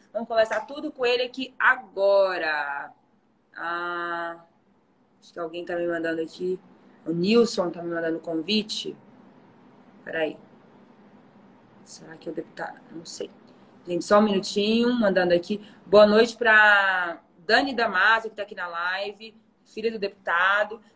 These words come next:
Dani, acho que a gente estudou junto, hein, na UBRA, lembra? Acho que a gente fez umas matérias juntas lá na UBRA. Um abraço pra você. O Nilson tá dizendo parabéns, deputado. A Ana da Silva, é... Ana da Silva também. O Léo tá dizendo que tá curioso, gente. Já, já a gente vai,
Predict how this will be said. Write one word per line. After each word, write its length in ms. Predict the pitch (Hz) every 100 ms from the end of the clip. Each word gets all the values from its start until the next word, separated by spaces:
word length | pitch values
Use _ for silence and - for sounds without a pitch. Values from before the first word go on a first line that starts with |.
| -
Dani, 380 | 233 269 262 226
acho 160 | 233
que 60 | 254
a 60 |
gente 300 | 240 254 -
estudou 460 | 254 - 254 254 294
junto, 340 | 294 294 277
hein, 120 | 262 247
na 140 | 240
UBRA, 340 | 247 240 202
lembra? 600 | 202 240 254 196 170 156 160 _ 180
Acho 120 | 185
que 60 | -
a 40 |
gente 100 | 220
fez 140 | 240 220
umas 140 | 220
matérias 420 | 220 226 220 220
juntas 280 | 220 220 220
lá 140 | 208 202
na 120 | 214
UBRA. 240 | 196 196
Um 20 | 196
abraço 280 | 196 202 -
pra 120 | 202
você. 380 | 202 - 175 - - _
O 80 | -
Nilson 380 | 202 247 285 285
tá 140 | 240
dizendo 200 | 226 220
parabéns, 420 | 226 214 202 226
deputado. 800 | 220 208 - 208 240 254 254 262 - _ _
A 140 | 190
Ana 260 | 202 220 233
da 160 | 220 214
Silva, 800 | - 233 226 220 196 175 165 - _ _
é... 1080 | 175 175 175 175 170 170 165 160 151 151 - -
Ana 180 | 185 196
da 140 | 180
Silva 320 | - 214 202
também. 640 | 196 208 175 214 247 269 - -
O 80 | 226
Léo 280 | 220 262
tá 140 | 269 262
dizendo 240 | 262 262
que 60 | -
tá 140 | -
curioso, 640 | - 320 320 254 277 277 262
gente. 180 | 269 -
Já, 180 | 247 311
já 360 | 254 233 269
a 20 |
gente 240 | 277 294 -
vai, 140 | 277